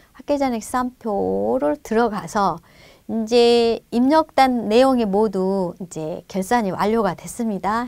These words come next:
이제 완료된 내용을 가지고 저희가 이제 또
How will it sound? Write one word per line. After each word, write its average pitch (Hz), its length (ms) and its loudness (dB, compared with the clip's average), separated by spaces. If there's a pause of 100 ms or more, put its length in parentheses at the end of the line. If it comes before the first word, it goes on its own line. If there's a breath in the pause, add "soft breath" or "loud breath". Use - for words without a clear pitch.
이제 156 580 -10 (100)
완료된 180 580 -4
내용을 202 420 -2
가지고 202 640 -2 (200)
저희가 185 600 -4
이제 202 400 -10 (560 loud breath)
또 277 460 0